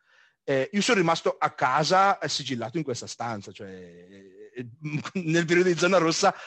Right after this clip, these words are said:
uscivo dalla porta, entravo da, dall'altra e tor-, e tornavo indietro.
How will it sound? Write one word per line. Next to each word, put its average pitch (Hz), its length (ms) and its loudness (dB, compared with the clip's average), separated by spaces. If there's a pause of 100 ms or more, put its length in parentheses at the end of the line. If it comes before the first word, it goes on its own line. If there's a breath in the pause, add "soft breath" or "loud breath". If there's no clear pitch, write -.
(180 loud breath)
uscivo 165 300 0
dalla 156 180 6
porta, 156 300 0
entravo 151 340 2
da, 143 140 4
dall'altra 147 640 4
e 135 220 2
tor-, 123 200 -6
e 110 340 -6
tornavo 110 240 -14
indietro. 101 240 -18